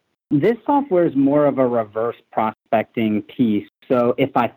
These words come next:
find a phone number, I can basically check its authenticity on an application, which you can download on your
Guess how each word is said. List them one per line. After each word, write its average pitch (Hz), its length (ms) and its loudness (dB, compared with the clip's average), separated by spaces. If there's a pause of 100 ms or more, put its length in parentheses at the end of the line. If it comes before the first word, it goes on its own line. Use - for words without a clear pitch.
find 151 320 0
a 135 60 -2
phone 123 300 -2
number, 117 340 0
I 110 160 -8
can 110 400 -4 (460)
basically 135 680 0 (400)
check 143 180 0
its 135 220 0
authenticity 117 1120 0
on 117 200 0
an 110 200 0
application, 117 920 -2 (200)
which 131 220 -2
you 147 80 0
can 123 220 0
download 117 420 0
on 113 180 0
your 107 280 -2